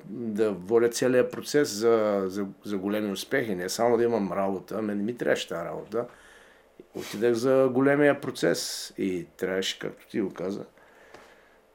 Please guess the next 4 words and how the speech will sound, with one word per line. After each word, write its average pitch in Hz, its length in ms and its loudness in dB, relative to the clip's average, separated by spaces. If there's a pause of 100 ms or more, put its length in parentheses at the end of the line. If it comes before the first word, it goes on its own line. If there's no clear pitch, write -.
(200)
ти - 80 -20
предложиха, 101 880 -2 (420)
а, 113 100 -6
тая, 104 520 2